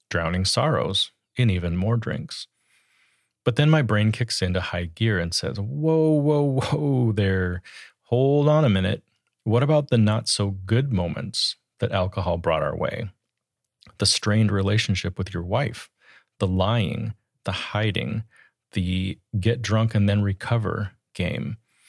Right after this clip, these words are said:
how expensive it was drinking as much as I did, the potential dangers of driving after a few or a few too many, the danger of being caught in a bad state,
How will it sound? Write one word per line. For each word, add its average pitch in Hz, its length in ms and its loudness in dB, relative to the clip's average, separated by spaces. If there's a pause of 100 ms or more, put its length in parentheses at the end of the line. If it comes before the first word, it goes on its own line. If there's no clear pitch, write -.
(360)
how - 180 0
expensive 117 720 0
it - 140 -6
was 82 460 -4 (200)
drinking 95 320 0
as 90 160 -4
much 85 220 -8
as - 100 -12
I 82 80 -4
did, 85 400 -6 (480)
the - 80 -2
potential 117 440 0
dangers 104 580 2
of 85 140 -6
driving 104 600 -4 (240)
after 101 320 -2
a 92 60 -2
few 110 380 0
or 104 300 -2
a 107 60 -2
few 95 220 -4
too - 180 -4
many, 104 380 0 (960)
the 113 60 2
danger 127 340 4
of 117 80 2
being 123 180 4
caught 113 340 -4
in 113 120 4
a 110 60 4
bad 92 420 -4
state, - 580 -4